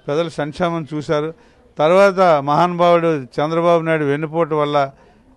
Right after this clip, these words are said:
ఆయన పరిస్థితి అలాగ అయిపోయింది. ఇంకా ఆయన పరిస్థితి అన-, అ-, అప్రస్తుతం ఇప్పుడు ప్రస్తుతానికి. మరి జగన్మోహన్ రెడ్డి గారు ఏ రోజైతే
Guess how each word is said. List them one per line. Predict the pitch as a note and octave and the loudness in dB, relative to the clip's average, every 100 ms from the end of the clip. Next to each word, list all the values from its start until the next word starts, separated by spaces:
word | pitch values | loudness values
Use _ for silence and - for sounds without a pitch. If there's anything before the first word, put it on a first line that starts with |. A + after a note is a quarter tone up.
| _ | _
ఆయన | D3 C#3+ D3+ D3+ | -2 0 0 -4
పరిస్థితి | D3+ D3+ - C#3+ D3+ C#3 | -4 -4 -8 -8 -6 -4
అలాగ | C3+ C3 | -6 -6
అయిపోయింది. | C3 C3+ C#3+ C#3 D3 C#3+ | -6 -6 -8 -10 -10 -12
ఇంకా | C3+ C3 B2+ | -8 -4 -4
ఆయన | C3+ | -4
పరిస్థితి | C3+ C3+ - D3+ | -8 -8 -10 -10
అన-, | C3 B2 | -10 -10
అ-, | C#3 B2+ C3 - | -10 -12 -10 -12
అప్రస్తుతం | - B2 E3 D#3 D3 C3+ | -12 -4 -2 -2 -4 -14
ఇప్పుడు | A#2+ B2 | -14 -14
ప్రస్తుతానికి. | C#3 C3 - C3+ B2+ F3+ - _ _ _ _ | -12 -12 -10 -10 -10 -14 -16 _ _ _ _
మరి | D3+ C#3 | -10 -6
జగన్మోహన్ | C3+ D#3+ G3 G#3 F#3+ | -4 -2 0 0 2
రెడ్డి | F3 E3 | 0 0
గారు | E3+ E3+ D#3+ D3 _ _ _ _ - | 2 2 2 -4 _ _ _ _ -2
ఏ | D#3 | 0
రోజైతే | F3 F3 E3+ E3+ D#3 E3 D3+ | 2 0 0 -2 0 0 0